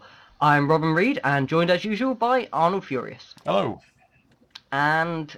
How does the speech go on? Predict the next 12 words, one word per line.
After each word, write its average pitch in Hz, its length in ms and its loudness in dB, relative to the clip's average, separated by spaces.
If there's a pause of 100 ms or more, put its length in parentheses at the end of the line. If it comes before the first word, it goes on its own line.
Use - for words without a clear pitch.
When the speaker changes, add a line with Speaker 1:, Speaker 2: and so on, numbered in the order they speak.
(100)
Speaker 1:
this 208 260 -4
week's 185 360 -8
guest, - 600 -6
Johnny, 240 400 2 (140)
uh, 139 220 2
who 151 100 -4
you 165 140 -4
may 196 160 0
know 165 160 -2
as 139 80 -6
Bose 160 340 -4
Johnny 151 420 -4